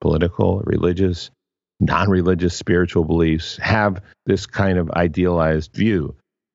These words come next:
And I'm not saying abandon what you believe, but it's really important to sell people where they are emotionally and experientially,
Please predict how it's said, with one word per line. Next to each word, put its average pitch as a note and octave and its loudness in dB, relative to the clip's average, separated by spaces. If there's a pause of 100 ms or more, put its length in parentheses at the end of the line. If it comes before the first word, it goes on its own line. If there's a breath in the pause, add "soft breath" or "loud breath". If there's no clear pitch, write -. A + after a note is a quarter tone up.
(280)
And G#2+ 0 (400)
I'm A#2+ 2
not C#3 -2
saying A2+ 0
abandon E2+ 0
what A2 0
you G#2 0
believe, G2 0 (500)
but G#2 0
it's F#2 -2
really B2 2
important G2 -2 (500)
to F2+ 0 (140)
sell A2 0
people G2 -2 (360)
where G#2+ 0
they G#2+ 0
are F2 0 (140)
emotionally F#2+ 0
and D#2 0
experientially, E2 0